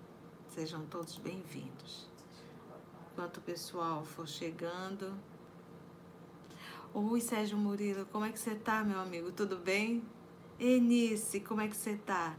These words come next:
E esses primeiros trinta minutos é de interação. Às vinte horas em ponto, a gente inicia o, o nosso Evangelho. Vamos ver quem está por aí.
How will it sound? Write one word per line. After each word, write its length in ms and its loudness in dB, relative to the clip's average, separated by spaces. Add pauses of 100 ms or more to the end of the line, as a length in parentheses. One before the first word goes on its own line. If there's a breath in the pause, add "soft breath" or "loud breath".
(440 loud breath)
E 80 2
esses 220 0
primeiros 440 6
trinta 320 2
minutos 480 2
é 120 2
de 100 0
interação. 880 2 (720 loud breath)
Às 140 -4
vinte 320 0
horas 300 0
em 80 -2
ponto, 400 -2
a 20 -4
gente 280 -2
inicia 460 0
o, 160 -4 (140)
o 140 -4
nosso 400 0
Evangelho. 680 -4 (960 loud breath)
Vamos 220 0
ver 160 0
quem 160 -4
está 240 -2
por 220 -4
aí. 400 -2